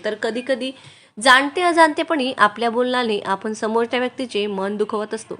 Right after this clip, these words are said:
बोलून झाल्यानंतर आपल्याला त्याचा पश्चाताप होतो, म्हणून साधनेसाठी मौन अत्यंत आवश्यक मानले जाते. गृहस्थाश्रमातील लोक नेहमी मौन व्रत ठेवू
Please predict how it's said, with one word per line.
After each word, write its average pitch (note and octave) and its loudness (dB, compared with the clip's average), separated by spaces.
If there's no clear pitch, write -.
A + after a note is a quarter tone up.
बोलून C4+ 2
झाल्यानंतर D#4+ 2
आपल्याला A#3+ 2
त्याचा C4+ 0
पश्चाताप G#3+ -6
होतो, F#3+ -12
म्हणून E4 4
साधनेसाठी D4+ 4
मौन B3 2
अत्यंत G#3 -2
आवश्यक F#3+ -6
मानले A3 -6
जाते. - -14
गृहस्थाश्रमातील D#4 4
लोक A3+ 0
नेहमी A3+ -2
मौन G#3 -4
व्रत A3 -4
ठेवू G#3 -6